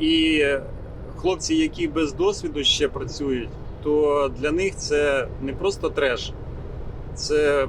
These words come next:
практично, ну, це, я не знаю, це використо-, виконувати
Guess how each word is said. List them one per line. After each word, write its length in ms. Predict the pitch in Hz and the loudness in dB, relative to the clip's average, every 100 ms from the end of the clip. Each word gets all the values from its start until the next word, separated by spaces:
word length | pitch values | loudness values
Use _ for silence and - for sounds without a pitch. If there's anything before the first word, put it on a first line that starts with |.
| 127 | -2
практично, 840 | 151 135 180 185 - 156 143 127 104 - - - - - - - - - - - - - - - - - - - - - - - - - - | -4 0 0 0 0 0 2 0 -2 -8 -10 -10 -10 -10 -10 -10 -10 -10 -10 -10 -10 -10 -10 -10 -10 -10 -10 -10 -10 -10 -10 -10 -10 -10 -4
ну, 160 | 160 170 | 0 0
це, 480 | - 170 160 151 143 | 2 0 2 2 2
я 100 | 156 | 2
не 100 | 160 | 0
знаю, 220 | 147 139 | 2 0
це 240 | 131 156 139 - - - 131 | 2 0 0 -4 -12 -8 0
використо-, 760 | 156 185 190 - 202 185 156 135 | 0 2 -2 0 2 2 2 2
виконувати 920 | 180 160 220 202 180 165 143 165 135 | 0 4 4 6 4 0 0 2 2